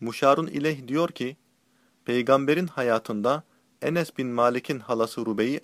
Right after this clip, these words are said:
Ensardan bir kız çocuğunun dişini kırmıştı. Davacı ve sahipleri peygambere gelerek haklarını istemişlerdi. Peygamber sallallahu aleyhi ve sellem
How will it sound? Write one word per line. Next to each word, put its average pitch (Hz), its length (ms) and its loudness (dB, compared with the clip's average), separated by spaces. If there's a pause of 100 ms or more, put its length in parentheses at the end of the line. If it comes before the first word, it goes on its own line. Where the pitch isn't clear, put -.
(500)
Ensardan 139 720 0
bir 143 140 0
kız - 280 -6
çocuğunun 127 640 -4
dişini 127 360 -8
kırmıştı. 113 560 -4 (920)
Davacı 143 560 4
ve 151 100 0
sahipleri 123 720 -2 (240)
peygambere 127 600 0
gelerek 139 460 -4 (160)
haklarını 127 580 -2
istemişlerdi. 110 800 -6 (1040)
Peygamber 135 500 2
sallallahu 143 680 -2
aleyhi 131 300 -2
ve 123 60 -2
sellem 123 380 -4